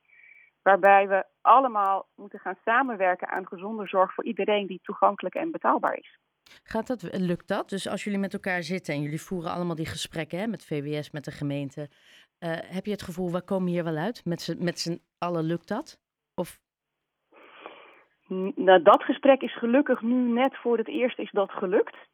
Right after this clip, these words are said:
Speaker 1: Ehm, dus ik hoop natuurlijk dat er goede ac-, concrete actieplannen uit gaan komen.
Speaker 2: Ik hoor wel een beetje twijfel in je stem.
Speaker 1: Ja, ja, ja. Want er zijn natuurlijk al sinds tweeduizend negentien onder andere al gesprekken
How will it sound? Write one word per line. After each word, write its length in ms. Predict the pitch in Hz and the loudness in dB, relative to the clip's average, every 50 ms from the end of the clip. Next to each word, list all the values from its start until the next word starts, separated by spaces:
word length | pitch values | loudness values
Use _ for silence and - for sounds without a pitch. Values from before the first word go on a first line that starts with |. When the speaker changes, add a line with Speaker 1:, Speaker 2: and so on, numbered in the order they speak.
| - | -8
Speaker 1:
Ehm, 840 | - - 180 202 208 208 202 202 196 196 202 202 202 196 196 190 165 | -4 0 2 2 4 4 4 6 6 4 4 2 -2 -4 -4 -6 -6
dus 220 | 160 202 214 202 | -6 -6 -4 0
ik 120 | 220 202 196 | 0 -2 0
hoop 360 | 170 170 185 233 311 339 - | 2 6 8 8 8 8 6
natuurlijk 480 | 214 185 - - 165 170 170 170 160 | 0 -2 -2 -2 -4 -2 -2 -2 0
dat 220 | 147 180 180 - - | 2 2 2 2 2
er 340 | 180 165 160 165 165 - - | 4 4 6 4 4 0 -4
goede 320 | - - 240 226 202 - | -4 -4 -2 0 0 2
ac-, 300 | - - 214 - - - _ | 4 4 4 4 2 -18 _
concrete 560 | - 240 226 190 - 254 262 277 320 311 - | -4 -4 -2 0 2 4 4 6 4 4 4
actieplannen 600 | - - 302 - - 311 - - 220 185 185 165 - | 2 2 2 2 -4 -10 -8 -4 -4 -4 -4 -4 -4
uit 180 | - - - | -4 -6 -8
gaan 160 | - - - - | -8 -10 -12 -8
komen. 360 | - - - - - - _ _ _ _ _ _ _ _ _ _ _ _ _ _ _ - - | -4 -4 -6 -4 -6 -12 _ _ _ _ _ _ _ _ _ _ _ _ _ _ _ -8 -6
Speaker 2:
Ik 60 | 185 | -4
hoor 180 | - 196 202 202 | -2 -2 -2 -2
wel 100 | 220 247 | 0 -2
een 80 | 277 247 | -2 0
beetje 300 | 202 170 139 - - 139 | 0 -2 -2 -2 -6 -10
twijfel 360 | - - 135 131 - - 139 | -6 -4 -4 -4 -4 -6 -6
in 60 | 127 | -4
je 60 | 127 | -4
stem. 340 | 123 - - 131 131 127 _ _ _ _ _ _ _ _ _ _ _ _ _ _ _ | -6 -6 -6 -6 -6 -6 _ _ _ _ _ _ _ _ _ _ _ _ _ _ _
Speaker 1:
Ja, 240 | - 185 - - - - _ _ _ _ | 4 4 4 4 4 -2 _ _ _ _
ja, 220 | - 165 - - - | -2 -2 -2 -2 -4
ja. 180 | - - - - - | -2 -2 -2 -2 2
Want 180 | 175 185 185 | 2 2 2
er 60 | 214 | 4
zijn 180 | 185 220 220 233 | 6 6 6 6
natuurlijk 360 | 220 208 - 214 202 185 - | 6 2 -2 -4 -4 2 4
al 80 | 196 185 | 2 2
sinds 280 | - - 185 185 - | 2 0 -10 -10 -6
tweeduizend 500 | _ - 190 190 170 175 175 180 185 170 | _ 2 4 6 8 8 6 6 4 -4
negentien 480 | 170 185 196 226 233 - - - 311 - | -4 -2 -2 -2 -4 -8 -10 -12 -12 -10
onder 200 | - 160 156 - | -8 -6 -4 -2
andere 300 | - - 165 165 160 160 | -2 -2 -2 -2 -2 0
al 180 | - 156 151 156 | 2 0 0 0
gesprekken 640 | - - - - - 170 165 - - 165 160 160 | -4 -14 -12 -6 -4 -4 -4 -2 -2 -2 -2 -2